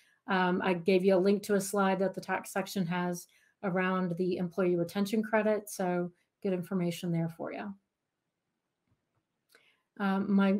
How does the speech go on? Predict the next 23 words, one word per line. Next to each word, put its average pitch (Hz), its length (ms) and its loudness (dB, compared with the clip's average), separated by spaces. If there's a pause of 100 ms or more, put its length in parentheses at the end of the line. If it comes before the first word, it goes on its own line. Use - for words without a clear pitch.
(160)
repeated 214 600 0
plug 202 440 -2
to 220 100 -2
ask 185 340 -4
you 202 100 -2
to 190 100 -4
take 196 400 -4
the 190 180 0
P 214 180 -4
C 220 160 -4
P 214 140 -4
S, 190 320 -4 (340)
um, 185 440 -2 (200)
Firm 214 320 2
Top 196 240 0
Issues 226 400 0
Survey, 220 480 4 (100)
ten 226 220 2
minutes. 214 460 2 (320)
It's 208 180 -2
a 208 40 2
quick 208 280 -2
hit, 220 420 0